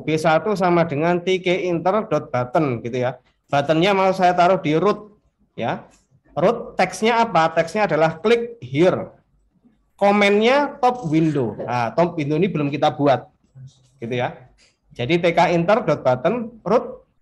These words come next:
teksnya click here, komennya top window. Top window-nya belum kita buat.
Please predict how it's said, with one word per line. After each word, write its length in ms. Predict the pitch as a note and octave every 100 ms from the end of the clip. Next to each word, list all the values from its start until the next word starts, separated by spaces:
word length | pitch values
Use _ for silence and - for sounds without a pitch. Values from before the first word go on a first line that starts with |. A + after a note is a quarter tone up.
| _ _
teksnya 380 | D#3 - F#3 F3+
click 240 | F3+ F3
here, 320 | E3 E3 C4+ - - _ _ _
komennya 460 | - D#3+ D#3+ D#3+ G#3+
top 240 | A3 F3
window. 400 | D#3 B2+ B2 A#2
Top 160 | A2 E3+
window-nya 380 | D#3+ C#3+ D3 G3+
belum 240 | C#3+ D3+ C#3
kita 240 | C3+ C3+
buat. 320 | - A2 G#2